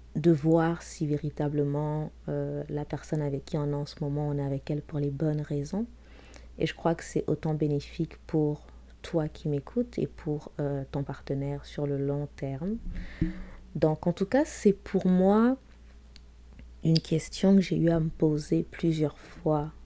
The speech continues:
Dans les relations que j'ai eues, je me demandais, est-ce que, est-ce que j'aime cette personne ? Ou du moins, je pensais aimer cette personne. Mais, euh, avec tout ce que j'ai pu apprendre aujourd'hui, par la grâce de Dieu, je me rends compte que, ben,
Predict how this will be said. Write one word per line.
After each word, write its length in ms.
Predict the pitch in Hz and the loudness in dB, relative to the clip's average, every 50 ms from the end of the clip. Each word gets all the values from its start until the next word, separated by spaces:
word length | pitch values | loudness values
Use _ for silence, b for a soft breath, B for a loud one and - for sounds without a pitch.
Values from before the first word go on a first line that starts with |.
| B B B B B B B B B B B B - | B B B B B B B B B B B B 0
Dans 100 | 160 156 | 2 2
les 80 | 156 156 | 4 4
relations 460 | 151 156 151 143 147 - - 185 190 | 2 2 2 2 0 -2 0 0 2
que 60 | 190 | 2
j'ai 200 | 165 - 160 147 | 2 0 0 0
eues, 220 | 147 151 160 175 180 | 0 2 0 0 0
je 120 | - - | 0 -2
me 80 | 160 151 | 0 0
demandais, 600 | 151 147 143 143 143 139 151 151 160 160 - - | 0 0 0 0 0 0 2 2 2 0 0 -2
est-ce 300 | 156 147 - - - - | -4 -4 -4 -8 -14 -8
que, 480 | - - 180 180 180 175 180 175 190 - - | -4 -2 0 0 0 0 0 -2 -4 -6 -10
est-ce 140 | - - - | -12 -8 -2
que 120 | - 165 | 0 0
j'aime 320 | 156 135 143 156 156 160 156 | 0 2 2 2 2 2 0
cette 240 | - - 143 - - | -2 -4 -8 -6 -6
personne ? 400 | 143 143 - - - 156 151 - | -6 -8 -4 0 0 0 2 2
Ou 100 | - 185 | 2 2
du 100 | 165 190 | 4 4
moins, 240 | 185 185 214 254 269 | 4 4 4 4 4
je 140 | 233 - 180 | 2 2 0
pensais 680 | 165 - - 160 147 147 - - - - - 151 160 B B B B B B B B B B B B - | 0 0 0 0 0 -2 -4 -8 -8 -4 -2 -2 -2 B B B B B B B B B B B B 0
aimer 280 | - 165 151 151 151 147 | 2 2 4 4 2 0
cette 240 | - - 147 135 - | 0 -2 -4 -2 -2
personne. 640 | - 143 - - - - 143 139 139 147 170 208 226 - B B B B B B B B B B - - - - 156 | -4 -8 -8 -8 -8 -4 -2 -2 -2 -2 -4 -6 -8 -10 B B B B B B B B B B -20 -18 -8 -4 0
Mais, 640 | 147 147 143 147 143 143 139 139 139 139 139 - - | 0 2 4 4 4 4 4 2 2 0 0 0 0
euh, 160 | 143 139 139 - - | 0 0 0 -2 -2
avec 240 | 147 147 147 147 | -2 -2 -2 -2
tout 100 | - 185 | -2 -4
ce 100 | 170 - | -4 -2
que 100 | - - | -2 -2
j'ai 140 | 151 147 143 | 0 0 -2
pu 180 | 143 - - 165 | -2 -2 0 0
apprendre 500 | 147 147 - - - 160 156 156 147 147 | 0 0 -2 -4 -4 -2 0 0 0 0
aujourd'hui, 560 | 143 143 143 139 139 139 151 147 151 156 147 | -2 -2 -4 -6 -6 -6 -4 -4 -2 -2 -4
par 160 | - - 143 | -4 -4 -4
la 80 | 139 135 | -4 -4
grâce 240 | 131 139 139 139 - | -4 -6 -6 -4 -2
de 120 | - 147 | -2 -2
Dieu, 260 | 160 175 147 151 151 | 0 0 0 0 0
je 80 | 147 151 | 0 0
me 60 | 143 | -2
rends 180 | 139 143 139 135 | -2 -2 -4 -4
compte 320 | - 151 151 151 147 - | -2 -2 -2 -2 -4 -4
que, 320 | - - 151 151 151 147 | -2 2 4 4 4 4
ben, 180 | 147 143 - | 4 2 0